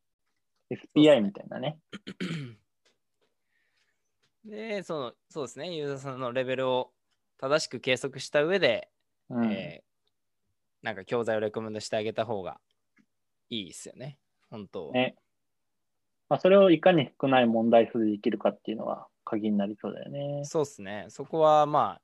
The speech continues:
Speaker 2: 一つ課題にはなると思うんですけど。うん。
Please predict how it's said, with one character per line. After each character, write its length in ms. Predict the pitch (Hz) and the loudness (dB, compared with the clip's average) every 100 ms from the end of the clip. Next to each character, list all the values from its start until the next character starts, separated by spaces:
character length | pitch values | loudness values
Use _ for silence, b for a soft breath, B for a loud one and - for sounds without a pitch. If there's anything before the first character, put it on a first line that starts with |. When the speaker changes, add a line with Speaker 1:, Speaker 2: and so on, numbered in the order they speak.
| _ _ _ | _ _ _
Speaker 2:
一 140 | 120 | -16
つ 280 | - 95 85 _ _ _ _ _ _ | -14 -16 -18 _ _ _ _ _ _
課 120 | - 110 | -8 -4
題 260 | 107 104 | -2 -4
に 80 | 104 | -8
は 120 | 90 | -12
な 120 | 92 92 | -14 -16
る 100 | 95 | -16
と 100 | 92 | -18
思 240 | 90 85 | -18 -20
う 20 | |
ん 20 | 82 | -20
で 60 | |
す 80 | - | -20
け 120 | 87 | -20
ど。 180 | - - _ _ _ _ 117 | -20 -20 _ _ _ _ -10
う 40 | |
ん。 220 | 104 80 | -10 -12